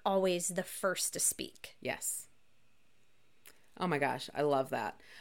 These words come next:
Speaker 2: And not in a tokenizing way. I saw this, uh,
Speaker 1: No.
Speaker 2: once recently, um, and they had, like, a former program participant or, like, scholarship recipient on their board.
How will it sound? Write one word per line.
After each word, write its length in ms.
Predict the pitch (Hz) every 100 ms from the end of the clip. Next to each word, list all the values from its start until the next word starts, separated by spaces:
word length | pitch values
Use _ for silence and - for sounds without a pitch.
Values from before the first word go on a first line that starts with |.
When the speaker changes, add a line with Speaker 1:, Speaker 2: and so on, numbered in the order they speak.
| - -
Speaker 2:
And 120 | 233 254
not 200 | 247 -
in 80 |
a 60 | 240
tokenizing 640 | - 185 185 165 143 139
way. 200 | 131 92 - -
I 60 |
saw 220 | 175 202
this, 180 | 202 185
uh, 60 | 359
Speaker 1:
No. 420 | 349 285 185 185 175
Speaker 2:
once 280 | 170 160 -
recently, 640 | 170 - 127 151 147 143
um, 320 | 156 147 139 139 - - -
and 160 | 170 165
they 140 | 156
had, 380 | 156 160 151 151
like, 140 | 147 143
a 60 |
former 480 | 139 - 156 151 147
program 580 | 143 - 151 151 147 147
participant 640 | 143 143 151 139 - 151
or, 140 | 139 135
like, 180 | 139 139
scholarship 440 | - 131 139 147
recipient 480 | 147 143 - 147 143
on 160 | - 143
their 120 | 143
board. 360 | 139 139 143